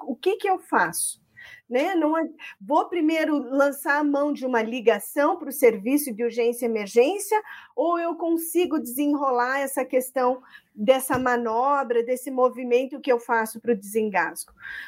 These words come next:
Muitas vezes, eh, eu fazer a manobra, claro, tendo consci-, consci-, consciência e conhecimento disso, eu vou ajudar essa pessoa. Agora, se eu muitas vezes ficar no telefone, essa pessoa vai ter mais tempo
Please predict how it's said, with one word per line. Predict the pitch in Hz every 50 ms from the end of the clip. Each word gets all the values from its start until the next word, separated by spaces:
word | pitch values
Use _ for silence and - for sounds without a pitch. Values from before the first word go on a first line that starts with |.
| - -
Muitas | 240 320 370 - 466 415 330 254
vezes, | 226 233 277 285 320 427 453 427 349 294 285 269 233 - - -
eh, | 254 247 233 226 233
eu | - 277 294
fazer | 294 320 302 269 240 208 247 269 294 359
a | 392 349
manobra, | 285 262 226 214 214 208 202 - 214 254 302 349 254 233 214 185 - - -
claro, | - 214 214 233 254 226 208 -
tendo | - 233 233 233
consci-, | 233 - 226 214 214 - - -
consci-, | - - 226 220 226 226 226 - - 226 226 -
consciência | - 247 254 285 311 302 - 294 247 220 214 226 247 269 247 - - -
e | 214
conhecimento | - - 233 233 226 220 220 - 220 196 196 196 - 190
disso, | 180 185 220 269 320 403 370 - -
eu | 247 240
vou | 233 -
ajudar | 285 - 403 427 - 494 480 466
essa | 453 - 320
pessoa. | - 285 285 - - 240 165 - - - _ - _ _ _ - - - - - _ _ _ _
Agora, | - 233 226 254 269 262
se | 262 - -
eu | 330 320
muitas | 269 320 339 302 359 311
vezes | 277 311 294 302
ficar | - 302 311 - 269 269
no | 277 262
telefone, | 254 262 226 226 220 220 - 285 294 302 359 392 392 359 311
essa | 269 277 - 269
pessoa | - 311 311 311 285 269
vai | 294 294
ter | 311 320 311 302 311
mais | 302 285 277 294 359 - -
tempo | - 403 349 349 330 330